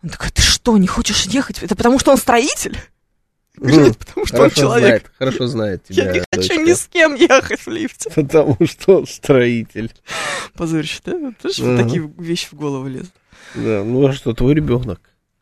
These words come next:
Speaker 2: Он тебя чувствует.
Speaker 1: Да, с другой
Speaker 2: Она
Speaker 1: стороны.
Speaker 2: всё про тебя знает в этом смысле. Ну, не знаем мы, в соседней
Speaker 1: Да,
Speaker 2: квартире.
Speaker 1: в соседней квартире, мы не знаем. Но, когда они сами, своими собственными руками выкладывают это как, э, рилс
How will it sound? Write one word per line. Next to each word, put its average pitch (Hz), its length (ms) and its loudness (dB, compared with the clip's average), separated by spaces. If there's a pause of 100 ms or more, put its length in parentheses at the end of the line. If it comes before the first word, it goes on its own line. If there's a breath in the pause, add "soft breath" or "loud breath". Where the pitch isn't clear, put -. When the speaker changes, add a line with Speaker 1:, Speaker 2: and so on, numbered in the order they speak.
(340)
Speaker 2:
Он - 100 -14
тебя - 160 -6
чувствует. - 520 -8 (680)
Speaker 1:
Да, 175 460 -2
с 160 40 -8
другой 165 280 -8
Speaker 2:
Она 113 180 4
Speaker 1:
стороны. - 0 -
Speaker 2:
всё - 180 2
про 113 140 -2
тебя 120 200 2
знает 80 300 -2
в - 40 -8
этом 82 200 -6
смысле. - 400 -8 (300 loud breath)
Ну, 277 180 8
не 262 160 6
знаем 233 280 4
мы, 151 120 0
в - 80 -10
соседней 190 380 0
Speaker 1:
Да, 196 120 -2
Speaker 2:
квартире. 180 240 4
Speaker 1:
в 104 40 0
соседней 339 320 2
квартире, 247 420 -2
мы 233 140 4
не 349 120 4
знаем. 135 260 -2 (340 loud breath)
Но, 226 480 6
когда 180 340 2
они 330 160 2
сами, 214 480 2
своими 202 380 -2
собственными 320 540 -2
руками 226 460 0
выкладывают 269 800 -2
это 269 300 2
как, 240 340 -4 (300 loud breath)
э, 190 560 0
рилс 220 500 -2